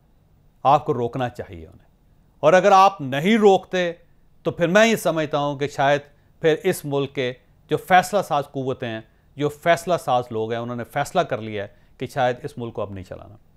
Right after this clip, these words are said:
इस मुल्क को हमने कियास में, कन्फ्यूजन में और पोलराइजेशन में दफन कर देना। अगर ये रियासत है, तो उसे अपनी रिट से एस्टैब्लिश करनी चाहिए।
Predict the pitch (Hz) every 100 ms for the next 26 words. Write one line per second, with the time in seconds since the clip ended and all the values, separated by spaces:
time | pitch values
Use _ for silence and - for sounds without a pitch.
0 | _ _ - 156 156 156 147 143 139 143
1 | 139 127 131 - 139 127 120 104 135 139
2 | 123 110 110 _ - 131 - 131 131 131
3 | 113 110 120 107 92 - 92 87 85 87
4 | _ _ _ _ _ _ _ _ _ 156
5 | 202 214 185 180 180 247 - 165 220 226
6 | 202 202 180 190 135 147 - 139 113 113
7 | - 123 123 - 107 98 - -